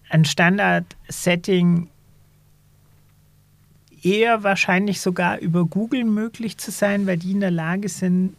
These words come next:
äh, tatsächlich Dinge in, in Kombinatorik zu bringen. Was mich grundsätzlich besorgt, das hatte ich bei unserem letzten Talk schon, schon angesprochen, ist aber, dass wir im Moment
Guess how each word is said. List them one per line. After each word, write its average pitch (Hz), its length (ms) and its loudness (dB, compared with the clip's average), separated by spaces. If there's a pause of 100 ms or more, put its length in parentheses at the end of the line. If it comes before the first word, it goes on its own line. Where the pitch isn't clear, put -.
(140)
äh, 175 360 -8
tatsächlich 175 520 -4
Dinge 175 320 4
in, 170 320 2
in 170 180 4
Kombinatorik 160 920 0
zu 170 120 -10
bringen. 151 520 -6 (640)
Was 165 160 2
mich 220 240 -2 (420)
grundsätzlich 220 680 -2
besorgt, 208 560 2
das 185 140 0
hatte 202 180 0
ich 185 100 -8
bei 180 140 -2
unserem 180 680 2
letzten 196 600 -2
Talk 180 340 0
schon, 170 460 0
schon 185 260 0
angesprochen, 196 840 -2
ist 185 180 -2
aber, 175 160 0
dass 180 240 -4
wir 170 160 -4
im 190 80 -2
Moment 175 800 2